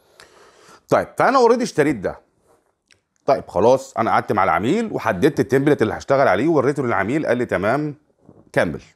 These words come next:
اشتريه". طيب، أنا اشتريته وريحت دماغي أهو، بعدت عن المصممين وقرفهم. طيب، خلصت، خلصت. إيه الخطوة اللي بعدها؟ خلاص، أنا اخترت ده واشتريته، أنا already اشتريته قلت لكم، وأهو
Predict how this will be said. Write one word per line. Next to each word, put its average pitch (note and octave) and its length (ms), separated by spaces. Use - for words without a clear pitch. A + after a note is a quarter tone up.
اشتريه". D3 300
طيب، D2+ 160
أنا B2+ 100
اشتريته A#2+ 420
وريحت B2 280
دماغي B2+ 240
أهو، D3 220
بعدت G#2+ 360
عن G#2+ 240
المصممين F#2+ 760
وقرفهم. G2 460
طيب، G2 260
خلصت، G#3 540
خلصت. - 680
إيه A3 60
الخطوة G3+ 340
اللي E3 100
بعدها؟ C#3+ 480
خلاص، A#2+ 220
أنا D3+ 80
اخترت F#3 320
ده G#3 240
واشتريته، D3 560
أنا F2+ 100
already G#2 180
اشتريته C#3 400
قلت B2+ 160
لكم، B3 340
وأهو F#2 280